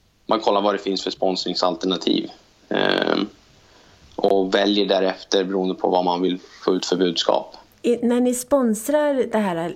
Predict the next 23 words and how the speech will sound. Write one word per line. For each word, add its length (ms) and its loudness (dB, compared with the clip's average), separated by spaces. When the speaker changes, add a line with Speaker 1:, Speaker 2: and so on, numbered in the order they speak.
Speaker 2:
lokala 680 -4
laget, 420 -4
var 320 0
syns 540 -2
ni? 220 0
Är 60 0
det 80 -4
på 180 -12
kläderna 1080 -2
eller 200 -6
på, 340 -4
jag 120 0
vet 140 0
inte 160 0
vad, 260 0
klubborna? 680 2
<laughs> 60 -18
Eller 480 0
var, 420 0
var 160 0
Speaker 1:
Ja. 280 4
Speaker 2:
syns 160 -2
ni? 180 -2